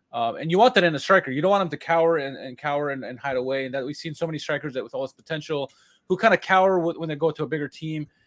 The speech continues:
Um, he's not doing that. He looks like he's embracing this, and he's lo-, he loves that kind of challenge. Um, so I,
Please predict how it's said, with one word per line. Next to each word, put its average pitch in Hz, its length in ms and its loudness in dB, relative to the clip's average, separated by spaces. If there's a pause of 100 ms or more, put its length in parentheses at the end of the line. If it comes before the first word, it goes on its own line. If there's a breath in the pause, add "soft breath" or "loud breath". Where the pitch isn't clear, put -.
(280)
Um, 127 360 -4
he's 196 240 -4
not 185 140 4
doing 175 180 4
that. 120 140 -2
He 143 100 -6
looks 190 160 0
like 170 100 0
he's 160 160 -2
embracing 156 480 0
this, 160 180 -2
and 143 80 -6
he's 127 160 -8
lo-, 147 240 0
he 151 120 -6
loves 147 560 0 (100)
that 139 160 -4
kind 147 180 -6
of 120 200 -10
challenge. 135 580 -4 (360 soft breath)
Um, 123 220 -6
so - 140 -6
I, 180 220 2